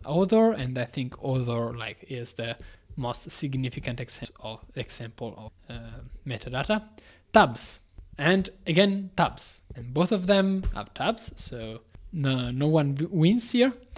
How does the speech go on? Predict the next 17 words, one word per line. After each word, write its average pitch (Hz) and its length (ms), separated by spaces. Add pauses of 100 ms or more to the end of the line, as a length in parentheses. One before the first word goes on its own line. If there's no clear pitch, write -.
(340)
I 175 60
love, 233 300 (420)
love 175 300
how 147 280
Macintosh 151 640
has 127 240
the 123 100
tag 220 360
feature, 220 600 (340)
and 123 540 (180)
we 131 200
can 123 220
see 123 220
that, 113 440 (340)
we 131 100
saw 135 340
that 123 360